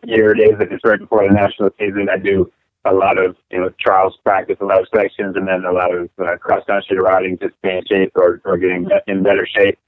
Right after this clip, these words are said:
And then in off-season, maybe mix it up with a little bit more, try to find some more jumps and stuff like that, just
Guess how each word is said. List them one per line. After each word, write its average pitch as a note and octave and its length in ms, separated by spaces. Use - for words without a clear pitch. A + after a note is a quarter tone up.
And F#2 140
then F2 140
in F2+ 120
off-season, F#2 640
maybe F#2 280
mix F2+ 240
it F#2+ 80
up F2+ 140
with F2+ 100
a F2+ 60
little F#2 220
bit F2+ 200
more, F2+ 460
try G2 180
to F#2+ 60
find F#2+ 200
some G2 80
more F#2 140
jumps F#2 340
and - 120
stuff - 200
like F#2 140
that, F#2 240
just E2+ 140